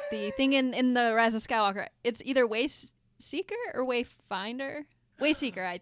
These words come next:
Speaker 1: I think.
Speaker 2: Yeah.
Speaker 1: Wayfinder? I don't really know. It
Speaker 2: Yeah,
Speaker 1: always messes
Speaker 2: one
Speaker 1: me
Speaker 2: of
Speaker 1: up,
Speaker 2: them
Speaker 1: but
Speaker 2: is like a
Speaker 1: yeah.
Speaker 2: holocron that can make your spaceship
Speaker 1: Right.
Speaker 2: go to the right places, the space G P S, and the other one
Speaker 1: <laughs> Yeah.
Speaker 2: is a
Speaker 1: It's like an
Speaker 2: Jedi who
Speaker 1: independent
Speaker 2: doesn't
Speaker 1: sort
Speaker 2: wanna
Speaker 1: of
Speaker 2: take any
Speaker 1: Jedi.
Speaker 2: crap from anybody. Yeah, all right.
Speaker 1: Right,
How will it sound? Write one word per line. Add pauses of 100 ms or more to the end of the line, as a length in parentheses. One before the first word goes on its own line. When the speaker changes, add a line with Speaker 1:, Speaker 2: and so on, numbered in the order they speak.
(140)
Speaker 1:
I
think. (260)
Speaker 2:
Yeah.
Speaker 1:
Wayfinder?
I
don't
really
know.
It
Speaker 2:
Yeah,
Speaker 1:
always
messes
Speaker 2:
one
Speaker 1:
me
Speaker 2:
of
Speaker 1:
up,
Speaker 2:
them
Speaker 1:
but
Speaker 2:
is
like
a
Speaker 1:
yeah.
Speaker 2:
holocron
that
can
make
your
spaceship
Speaker 1:
Right.
Speaker 2:
go
to
the
right
places, (100)
the
space
G
P
S, (120)
and
the
other
one
Speaker 1:
<laughs>
Yeah.
Speaker 2:
is (480)
a
Speaker 1:
It's
like
an
Speaker 2:
Jedi
who
Speaker 1:
independent
Speaker 2:
doesn't
Speaker 1:
sort
Speaker 2:
wanna
Speaker 1:
of
Speaker 2:
take
any
Speaker 1:
Jedi.
Speaker 2:
crap
from
anybody.
Yeah, (160)
all
right.
Speaker 1:
Right,